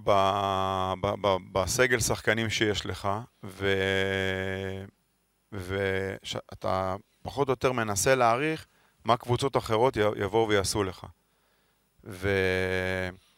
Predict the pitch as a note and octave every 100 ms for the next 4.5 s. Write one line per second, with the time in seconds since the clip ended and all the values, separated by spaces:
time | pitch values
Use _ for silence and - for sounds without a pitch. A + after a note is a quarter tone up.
0 | _ _ _ - G2+ - G#2+ C#3 B2 -
1 | A2+ A2+ _ _ _ _ _ _ _ _
2 | A2 G2 G2 G2+ - C3+ C3+ - A#2+ C#3+
3 | C3 B2 C#3 B2+ G#2+ G#2 A2+ C3 G#2+ G2+
4 | F#2+ F2+ C3 D#3+